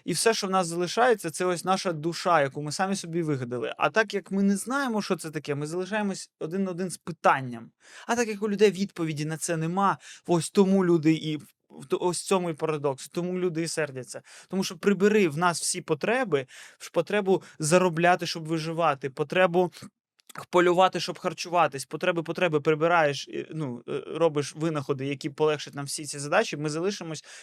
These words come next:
тільки на один на один з питанням, хто ми. А питання, хто ми, воно існує тільки, тільки в, в, м, в контексті того, що ми створені для чогось, а не просто випадково, просто так.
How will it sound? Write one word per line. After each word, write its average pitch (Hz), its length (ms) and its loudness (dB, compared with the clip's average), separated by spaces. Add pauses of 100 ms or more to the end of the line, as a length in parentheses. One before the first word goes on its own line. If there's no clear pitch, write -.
(120)
тільки 202 300 -2
на 165 140 0
один 170 240 -2
на 165 80 -2
один 165 180 -2
з - 80 -6
питанням, 170 540 0 (360)
хто 165 520 -2
ми. 107 240 -12 (540)
А 151 100 4
питання, 185 340 0
хто 240 380 2
ми, 170 280 -4 (280)
воно 185 480 2
існує 208 400 -4
тільки, 190 340 -10 (220)
тільки 190 440 -6 (400)
в, 175 500 0 (340)
в, 151 320 -4
м, 156 520 -6 (140)
в - 80 -18
контексті 190 460 -2
того, 208 300 2
що 170 220 -6
ми 185 220 -2
створені 175 540 -2
для 156 180 -2
чогось, 175 380 0
а 156 60 -4
не 151 140 -4
просто 160 360 -2
випадково, 143 560 -2
просто 143 320 -6
так. - 360 -10